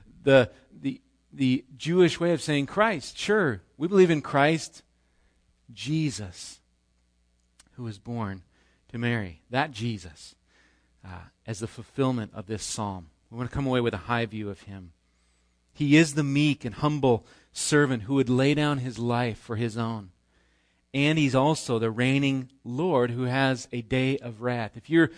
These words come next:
reading on our two-year reading plan together as a church, you're in Revelation. You've been reading about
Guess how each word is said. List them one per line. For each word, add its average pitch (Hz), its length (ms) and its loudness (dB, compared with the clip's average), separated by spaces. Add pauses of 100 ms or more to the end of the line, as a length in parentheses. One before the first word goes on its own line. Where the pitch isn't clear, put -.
(240)
reading 156 400 8
on 139 120 4
our 156 120 4
two-year 156 680 4 (220)
reading 160 320 6
plan 143 380 2
together 143 440 4
as 131 140 6
a 127 60 -2
church, 135 440 2
you're 160 200 4
in 160 320 0
Revelation. 139 640 4
You've 123 180 -8
been 135 220 -4
reading 151 400 2
about 123 400 -2